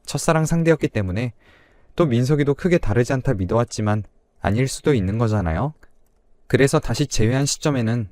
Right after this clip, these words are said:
많은 것들이 조심스러웠어요. 그때처럼 다가가기에는 모든 것이 다름을 알았기 때문에 쉽지 않더라고요. 하지만 민석이는 특유의 성실함과 싹싹함으로 아버지에게 인정받고 있었고 동네에서도 잘생긴 총각이라면서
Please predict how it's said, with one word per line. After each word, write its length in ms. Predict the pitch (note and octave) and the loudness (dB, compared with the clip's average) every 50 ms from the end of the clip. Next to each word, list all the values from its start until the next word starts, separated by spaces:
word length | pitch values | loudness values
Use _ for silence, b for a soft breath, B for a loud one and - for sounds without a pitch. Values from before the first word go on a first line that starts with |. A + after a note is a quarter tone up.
| - - | -8 -2
많은 260 | F#2 F2 F#2+ A#2 C3+ | -2 0 0 2 0
것들이 300 | C#3+ C3 - C#3+ C#3+ C#3+ | 0 0 0 0 0 0
조심스러웠어요. 1000 | - - G2+ F#2+ C3+ C3 - C#3 C3 A#2+ G#2+ - - F#2+ F2 F2 F2+ G#2 G#2+ - _ _ _ _ _ _ _ _ _ _ _ _ _ _ _ | 0 -2 -2 -2 -2 -2 0 0 0 0 -2 -2 -4 -2 -2 0 -2 -2 -4 -8 _ _ _ _ _ _ _ _ _ _ _ _ _ _ _
그때처럼 540 | - A#2+ - D#3+ D3+ - D#3+ D3+ D#3 D3+ | -6 -2 0 0 2 2 2 2 2 2
다가가기에는 920 | - A#2+ G#2+ G2+ C3+ C3+ B2+ C#3 C3 B2 C3 B2 A#2 G#2+ G#2+ A2+ A2+ G#2 - _ _ - | 2 0 0 0 0 0 0 0 0 0 0 0 0 0 -2 -2 -4 -6 -10 _ _ -4
모든 280 | F#2 G2 F#2 A#2 A#2+ | -4 -2 -2 0 -2
것이 220 | B2 A#2+ - - A#2+ | -2 -2 -2 -4 -4
다름을 400 | - - D#2+ G2+ G#2+ A2+ A#2+ A2+ | -4 -2 0 0 0 0 0 0
알았기 360 | E2+ D#2+ E2+ - - - B2+ | 0 0 0 -2 -2 -4 -4
때문에 520 | - - A2 A2 G#2 F#2+ E2+ F2+ F#2 F2+ - | -2 -2 -2 0 -2 -2 -2 -4 -4 -6 -8
쉽지 320 | _ - - F3 - - B2+ | _ -10 -10 -10 -4 -2 -2
않더라고요. 720 | E2 D#2+ E2 - B2 A#2+ B2 G#2+ - F2 D#2 D2+ D#2+ E2+ - _ _ _ _ _ _ _ _ _ _ _ _ _ _ _ - _ _ _ _ _ | -2 -2 -2 -4 -2 -2 -2 -4 -4 -4 -4 -4 -6 -8 -12 _ _ _ _ _ _ _ _ _ _ _ _ _ _ _ -20 _ _ _ _ _
하지만 400 | - E3+ D#3+ - E3 E3 D#3+ D3+ | -4 -2 0 2 2 2 2 4
민석이는 500 | A2 G#2+ A#2+ A#2+ - C#3+ C3+ C3 C3+ C3+ | 2 2 2 2 2 2 4 2 2 0
특유의 400 | - - F3+ F3 D#3 E3 D#3+ D#3+ | 2 2 2 4 4 4 2 2
성실함과 600 | - F3 E3+ E3+ - E3+ E3 D#3+ D3 C3+ C3+ C3+ | 2 2 0 0 2 2 2 2 2 2 0 0
싹싹함으로 720 | C3+ - D3+ - - D#3+ - D3+ D3 B2+ A2 G2 G2+ G#2+ G#2+ - _ _ _ | 0 0 -2 -2 -2 0 2 0 2 2 2 2 2 0 0 -4 _ _ _
아버지에게 580 | - F#2 F2+ - A#2 A2 - B2+ B2+ A#2 - B2+ | -2 -2 0 2 0 2 2 2 2 2 0 0
인정받고 500 | G2 F2+ F2+ G#2 B2 B2 B2+ - - A2 | 0 2 2 2 2 2 0 0 0 0
있었고 480 | F2+ - - E2 - - A#2+ B2 B2+ b b b b b b b b b - | 0 0 -4 -6 -2 -2 -2 -2 -2 b b b b b b b b b -4
동네에서도 560 | - A2+ A#2 B2+ C#3 C#3+ - D3+ C#3 C3+ C#3+ | 0 0 2 4 2 4 2 2 2 2 2
잘생긴 500 | - - - - - C#3+ C#3 C3 C#3 C3+ | 2 2 2 2 2 0 0 0 0 -2
총각이라면서 920 | C3 - D#3+ D#3+ E3 D#3+ D3+ D#3 D3 C3 A#2+ A2 G2+ F#2 - G#2 F#2 G2 | 0 -2 0 2 2 4 4 4 4 4 2 2 -2 -2 0 0 0 0